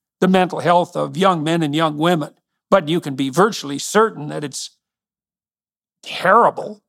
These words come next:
The clinical evidence certainly suggests so. So, so I'm, so I'm walking you through, let's say, the,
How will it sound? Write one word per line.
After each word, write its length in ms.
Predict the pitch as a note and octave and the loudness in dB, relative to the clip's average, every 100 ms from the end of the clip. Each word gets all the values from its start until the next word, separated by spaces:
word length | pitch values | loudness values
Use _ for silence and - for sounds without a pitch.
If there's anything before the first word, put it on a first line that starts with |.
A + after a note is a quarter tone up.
| _ - | _ -8
The 100 | D3 | -8
clinical 520 | - F3 A#3+ G3+ C#3+ | -2 0 0 0 -4
evidence 360 | D3 C#3+ D3+ - | -4 -6 -10 -8
certainly 360 | D#3+ D#3 E3+ | -8 -6 -8
suggests 560 | D3 - C3 D#3 C#3+ - | -8 -10 -10 -8 -8 -6
so. 260 | C#3+ - - - _ - - | -6 -6 -8 -20 _ -20 -16
So, 440 | - - C4 F#3+ - _ _ _ - | -4 2 2 2 -6 _ _ _ -6
so 220 | - B3 | 2 4
I'm, 180 | A3 A3 - _ _ _ | 4 2 -6 _ _ _
so 260 | - B3+ A#3 | -2 2 4
I'm 180 | A3+ G3+ | 4 6
walking 420 | D4 D#4 C4 A#3 | 6 4 2 0
you 140 | G3+ | 0
through, 300 | E3+ G#3+ G3+ | 0 0 2
let's 240 | D#3+ F3+ - | 2 0 0
say, 280 | F#3 F3 | 0 0
the, 280 | D#3 E3 D3+ | 0 -2 -6